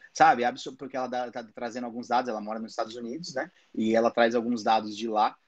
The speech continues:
que, de, em relação a uma série de coisas. Até ela foi linchada essa semana na,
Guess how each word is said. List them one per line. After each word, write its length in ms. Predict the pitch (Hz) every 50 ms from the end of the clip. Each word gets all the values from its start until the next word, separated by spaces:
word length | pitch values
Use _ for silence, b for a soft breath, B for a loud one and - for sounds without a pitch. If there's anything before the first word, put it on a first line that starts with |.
| _ _ _
que, 680 | - - 113 110 107 104 104 104 101 101 101 101 98 92 104
de, 100 | 110 - 127
em 40 | 123
relação 380 | 135 - 320 - - - 202 196
a 20 |
uma 100 | 170 135
série 180 | - 135 135 -
de 60 | -
coisas. 460 | _ 113 120 139 143 123 110 104 107
Até 200 | 104 104 - 143
ela 260 | 160 170 160 135 127 - -
foi 80 | 139
linchada 380 | 151 170 165 - - 135 131 131
essa 140 | 123 - 113
semana 380 | - - 107 107 107 107 104
na, 120 | 104 104